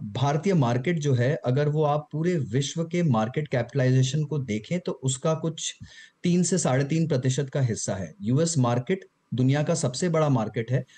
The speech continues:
और आज भी दुनिया का साठ प्रति-, प्रतिशत मार्केट कैप यूएस मार्केट से आता है।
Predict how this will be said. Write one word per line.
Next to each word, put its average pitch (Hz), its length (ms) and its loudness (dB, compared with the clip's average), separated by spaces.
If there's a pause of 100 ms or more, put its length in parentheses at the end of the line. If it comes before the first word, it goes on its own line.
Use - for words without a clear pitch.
(180)
और 131 200 -2
आज 147 240 0
भी 185 140 -2
दुनिया 139 340 2
का 170 120 -4
साठ 165 380 -2
प्रति-, 139 380 -4
प्रतिशत 131 400 0
मार्केट 117 360 0
कैप 175 260 -4
यूएस 135 280 2
मार्केट 110 300 -2
से 110 120 -4
आता 92 240 -6
है। 131 180 -12